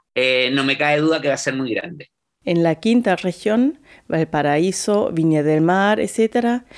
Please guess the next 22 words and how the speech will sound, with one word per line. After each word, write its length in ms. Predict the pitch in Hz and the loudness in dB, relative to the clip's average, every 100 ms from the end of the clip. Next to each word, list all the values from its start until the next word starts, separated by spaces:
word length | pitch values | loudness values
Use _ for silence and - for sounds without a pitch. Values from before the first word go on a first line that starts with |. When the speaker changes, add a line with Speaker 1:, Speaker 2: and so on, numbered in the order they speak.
| - - | -20 -8
Speaker 2:
muchas 440 | 214 233 240 269 - | 0 0 0 -4 0
comunas 500 | 220 214 233 262 254 | 2 4 4 2 0
van 160 | 202 | 0
a 60 | 202 | 0
tener 420 | 294 285 - - - | 0 0 0 -2 -4
alcaldes 760 | 156 - 180 185 190 220 226 | -4 0 2 2 2 0 0
o 100 | - | -2
alcaldesas 880 | 139 139 139 143 180 180 - 214 - - | -2 0 0 0 0 -2 -2 -2 -4 -12
de 220 | 160 156 | -4 -2
izquierda 760 | 160 - - 233 233 240 247 254 - | -2 -4 -2 0 0 0 -2 -4 -2
o 160 | 226 | 0
independientes. 1120 | 247 247 247 233 220 165 139 - - - - _ _ - - - | 2 2 2 0 2 0 -2 -6 -14 -16 -20 _ _ -20 -20 -12
Como 540 | - 165 165 156 156 - | -2 0 2 2 0 0
gobernador 920 | 185 180 165 160 160 156 185 240 269 | 2 4 2 0 0 2 4 4 2
de 100 | 262 | 2
la 140 | 262 262 | 0 0
quinta 340 | 262 262 254 | 0 0 0
región 540 | 247 247 - 254 262 | 0 -2 0 0 0
fue 260 | 262 - 208 | -2 -2 0
electo 640 | 202 220 - 226 220 - _ | 2 -2 -2 0 0 -4 _
Rodrigo 580 | - 208 185 175 165 175 | -2 0 2 0 2 2
Mundaca. 640 | 185 190 170 156 - - | 2 2 2 0 -6 -16